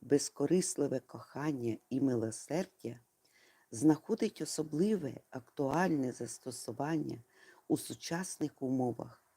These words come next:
коли рідні та близькі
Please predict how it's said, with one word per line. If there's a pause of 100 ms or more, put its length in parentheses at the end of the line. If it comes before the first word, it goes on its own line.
(400)
коли
рідні
та
близькі